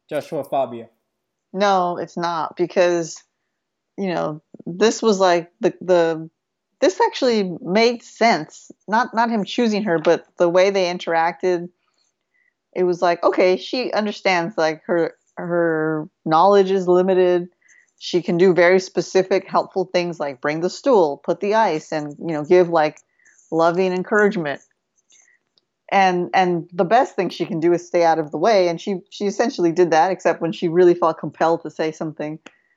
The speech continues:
Speaker 2: And it, you know, it, it seemed to motivate him, at least to a small degree. On the other side, that's a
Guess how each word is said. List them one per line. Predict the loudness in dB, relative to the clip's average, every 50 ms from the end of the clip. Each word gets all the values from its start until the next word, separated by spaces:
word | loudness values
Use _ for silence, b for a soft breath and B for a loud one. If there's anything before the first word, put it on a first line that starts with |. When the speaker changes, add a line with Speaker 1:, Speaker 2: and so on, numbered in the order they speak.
| b _ _
Speaker 2:
And | -4 -4 -4 -4 -4 -4
it, | -4 -6 -6 -8 _ _ _ _ -8
you | -8
know, | -6 -6 -8 -10 -14 _ _
it, | -6 -6 -6 -6 -10 _ -2
it | -2 -2 -2
seemed | -2 0 2 2 2 2
to | 2 2 4 2 0 -2 -8
motivate | -8 -2 2 4 4 4 4 2 2 0 0
him, | -2 -2
at | -2 -2
least | -2 -2 -4 -6 -6
to | -6 -6
a | -6
small | -2 0 2 2 2
degree. | 0 -2 -4 -6 -8 -8 -12 _ _ _ _ _ _ _ _ _
On | 0 2 2
the | 2 4 4
other | 4 4 6 4 4 4
side, | 2 0 0 2 2 0 -2 -4 -6 -10 _ _ _ _ _ _ _ _ _ _ _ _ -2
that's | -2 0 0 0 2
a | 2 2 2 0